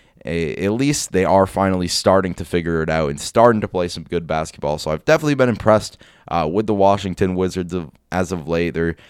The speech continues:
starting to turn it around. Russell Westbrook's been playing well. Bradley Beal continues his awesome season,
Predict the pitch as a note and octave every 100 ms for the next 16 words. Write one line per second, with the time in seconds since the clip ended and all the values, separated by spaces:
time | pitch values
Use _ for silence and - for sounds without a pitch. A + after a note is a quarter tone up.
0 | _ - C3 B2+ A#2+ - A2 A2 G#2 G2+
1 | G2 F#2+ F#2+ F#2 F#2+ - F#2 F#2 F2 F2
2 | F2 - E2+ E2+ F2 E2+ D#2+ D#2+ D#2 F#2
3 | F#2+ F2+ E2 E2+ - - G#2 F#2+ F2 D#2+
4 | - D#2+ E2+ E2+ D#2+ D#2+ D#2+ D#2 E2